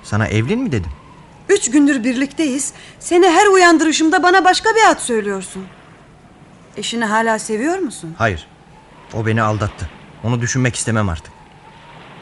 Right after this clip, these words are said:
Speaker 1: Üç gün oldu demek.
Speaker 2: Peter, yakında her şey düzelecek.
Speaker 1: Eve dönemem.
Speaker 2: Deminden beri uyumadım.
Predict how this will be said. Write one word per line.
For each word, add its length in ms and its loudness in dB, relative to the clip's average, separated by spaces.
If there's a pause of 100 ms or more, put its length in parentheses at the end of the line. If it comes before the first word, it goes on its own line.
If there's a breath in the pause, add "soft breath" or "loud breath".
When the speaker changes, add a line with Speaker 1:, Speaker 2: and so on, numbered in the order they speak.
(160)
Speaker 1:
Üç 120 -14
gün 120 -10
oldu 240 -10
demek. 140 -10 (380)
Speaker 2:
Peter, 340 -14 (520 loud breath)
yakında 320 2
her 180 4
şey 240 2
düzelecek. 560 -2 (420)
Speaker 1:
Eve 220 -2
dönemem. 340 0 (560 loud breath)
Speaker 2:
Deminden 400 2
beri 140 -2
uyumadım. 480 -4